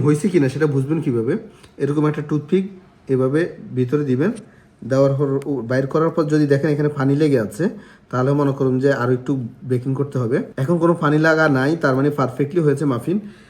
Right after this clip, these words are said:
এখন আমি আপনাদেরকে যে সিক্রেটটা বলবো, সেটা হচ্ছে আমরা অনেকেই ম্যাফিল সিরাপের নাম শুনেছি,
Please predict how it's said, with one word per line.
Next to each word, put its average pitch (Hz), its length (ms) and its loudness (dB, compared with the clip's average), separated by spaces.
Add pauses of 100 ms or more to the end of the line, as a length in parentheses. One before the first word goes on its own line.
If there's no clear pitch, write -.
(200)
এখন 185 200 0
আমি 196 160 2
আপনাদেরকে 180 420 -2
যে 180 60 4 (120)
সিক্রেটটা 170 440 -2
বলবো, 135 220 2 (720)
সেটা 151 240 -2
হচ্ছে 180 200 -4 (1000)
আমরা 160 200 2
অনেকেই 180 300 0
ম্যাফিল 190 300 0
সিরাপের 180 360 0
নাম 147 160 2
শুনেছি, 135 260 -4